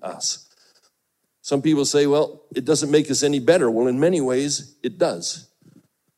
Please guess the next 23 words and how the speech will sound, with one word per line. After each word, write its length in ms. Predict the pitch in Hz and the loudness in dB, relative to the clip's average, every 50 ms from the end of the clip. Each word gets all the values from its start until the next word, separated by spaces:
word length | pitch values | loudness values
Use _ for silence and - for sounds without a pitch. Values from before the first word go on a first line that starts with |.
| _ _ _ _ _ - | _ _ _ _ _ -10
In 100 | - 123 | -4 -2
many 160 | 147 170 170 160 | 0 2 2 2
ways, 300 | 147 143 143 131 117 120 | 2 2 0 0 -2 -6
it 120 | 113 95 | -8 -2
does. 600 | - - 190 117 - - - - - - - _ _ _ _ _ - | -2 -2 0 -2 -6 -6 -8 -8 -8 -10 -16 _ _ _ _ _ -2
Because 340 | - 135 131 - 147 143 123 | -2 -2 -2 0 -4 -4 -2
we 160 | 120 135 139 | -2 0 0
are 120 | 139 135 139 | 2 2 4
leaving 400 | 143 170 208 220 202 190 156 135 | 4 2 2 2 2 2 2 2
behind 560 | 131 117 113 160 175 180 175 156 139 131 131 | 2 2 2 -2 0 0 2 0 2 4 4
that 200 | 135 123 - - - - - - - - | 4 4 4 -2 -8 -20 -20 -14 -6 -2
immorality 800 | 175 175 160 151 143 135 135 151 165 165 151 - - 135 127 127 | 0 4 4 6 6 6 4 4 4 2 2 0 -2 -6 -6 -6
and 160 | - 123 120 | -4 -6 -6
futility 920 | - - 131 131 120 - - - 220 202 170 131 - - 113 110 113 123 120 - - - - - - - | -6 -4 -4 -4 -6 -6 -4 -4 -2 0 0 -2 -2 -4 -6 -6 -6 -6 -10 -14 -20 -20 -20 -14 -4 0
and 160 | 131 147 160 | 2 4 6
moving 300 | 170 185 175 180 170 151 | 6 6 6 4 2 2
towards 520 | - 156 147 147 151 151 143 123 - - | 2 2 2 4 2 2 2 0 -2 -4
truth 800 | - - - - - - 262 247 139 104 - - - - - - - | -4 -6 -6 -6 -4 -4 -4 -4 -4 -4 -6 -12 -18 -20 -16 -6 -2
and 120 | 127 147 | -2 0
becoming 400 | 139 147 - - 175 170 156 143 | 0 0 0 0 0 0 2 2
reconciled 760 | 143 175 196 190 - 160 143 131 - - 147 143 147 143 135 123 | 2 0 0 0 0 0 0 0 0 0 2 2 2 2 2 2
with 240 | 131 123 104 - | 0 -2 -2 2
God, 600 | - 156 175 190 190 - - - - - - - | 2 4 4 4 0 -4 -6 -10 -14 -16 -20 -20